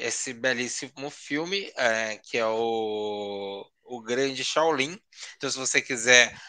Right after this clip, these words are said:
assistir, está disponível na Prime, na Amazon Prime, né? Então, Prime Video, Amazon Prime Video. Então, dá pra assistir por lá. Tá incluso no, no plano, você não precisa assinar nenhuma outra coisa.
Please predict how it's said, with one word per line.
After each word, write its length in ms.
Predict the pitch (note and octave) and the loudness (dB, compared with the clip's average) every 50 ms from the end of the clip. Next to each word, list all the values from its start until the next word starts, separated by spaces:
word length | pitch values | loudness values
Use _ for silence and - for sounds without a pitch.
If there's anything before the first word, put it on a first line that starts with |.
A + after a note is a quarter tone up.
| - - | -6 -4
assistir, 400 | C3 B2+ - - B2+ - - B2+ | -4 -4 -2 -2 -2 0 0 0
está 280 | A#2 - - D3 D3 | -2 0 2 4 4
disponível 880 | D3 C#3 - - - - C#3+ B2+ A#2+ A#2+ A#2+ A#2 A2 A#2 A#2+ A#2 A#2 | 4 2 -4 -10 -6 -4 -4 -4 -4 -6 -8 -6 -4 -2 0 0 0
na 640 | A2+ A#2 A2+ A2+ A2 A2 A2 A2 A2 G#2+ G#2+ G#2 G#2 - _ | -2 -4 -4 -2 0 0 0 0 0 0 0 -2 -4 -4 _
Prime, 800 | - C#3 C#3 C#3+ C#3+ C#3 C#3 C3+ B2+ B2 A#2+ A2+ A2 A2 A#2 - - | 4 6 6 6 4 2 0 0 0 0 -2 -2 -2 -4 -4 -6 -6
na 340 | A2 A2 G#2+ G#2 G#2 G#2 G#2+ - | -6 -4 -2 -2 0 -2 -2 -4
Amazon 380 | - B2 A#2+ C3 C3+ A2+ B2 A2 | -4 -4 -4 -4 -4 -4 -4 -6
Prime, 420 | - - A#2+ B2+ C#3+ E3 E3 D#3+ | -2 0 2 2 2 0 -4 -6
né? 220 | D3 C#3 D3 E3+ F#3 _ _ | -6 -8 -8 -10 -12 _ _
Então, 200 | _ - A2 G#2 G#2+ G#2+ G#2+ G#2+ G#2+ G#2 G2+ G2+ G2+ G2 - | _ -12 -12 -10 -10 -10 -10 -10 -8 -8 -8 -8 -10 -8 -2
Prime 260 | - A#2 A#2 A#2 A2+ | -2 0 0 -2 -4
Video, 300 | G2+ A2 C3+ - - - A2+ | -6 -6 -6 -6 -8 -6 -6
Amazon 320 | A#2 A#2 B2 A#2 A#2 A2 | -6 -6 -6 -8 -10 -12
Prime 280 | - - G#2+ G#2+ G#2+ G#2+ | -10 -8 -8 -8 -10 -12
Video. 360 | G2+ G2+ A#2+ C#3+ D3 - - _ _ _ - - - - _ | -12 -10 -10 -10 -8 -10 -12 _ _ _ -20 -20 -20 -20 _
Então, 160 | _ A#2+ A#2 | _ -4 4
dá 100 | A2+ A#2 | 6 6
pra 180 | A#2+ - B2 A#2+ | 6 8 6 4
assistir 300 | A#2 - - A2+ - B2+ | 4 2 -2 -6 -6 -6
por 180 | - _ C3 B2+ | -4 _ 0 2
lá. 240 | B2 B2 C#3 - - - _ _ - - - _ _ _ | 4 4 2 2 -2 -8 _ _ -20 -20 -20 _ _ _
Tá 80 | C#3 C3 | 6 6
incluso 420 | C3 B2+ - - B2+ B2 A2+ B2 | 6 4 0 -4 -4 -4 -4 -2
no, 300 | B2 B2 B2 A#2+ A#2 A#2+ | -2 0 2 2 2 2
no 140 | A#2 A#2 A2+ | 0 -2 -2
plano, 320 | - B2+ B2+ C3+ D3 E3 | 2 2 4 4 4 0
você 120 | D#3+ - C#3 | -2 -2 -2
não 80 | B2 | -6
precisa 200 | A#2+ A#2 - - A#2 | -6 -6 -6 -6 -6
assinar 240 | - - B2 A2+ | -4 -2 0 0
nenhuma 260 | A2 A2+ A2 A2 A2 A2 | 0 -2 -2 -4 -4 -4
outra 380 | A2 A2 A2+ - - D3 D#3+ | -4 -4 -6 -6 -8 -10 -10
coisa. 420 | - - C#3+ C#3 D3 F3 F3+ - | -4 2 4 4 4 4 2 -2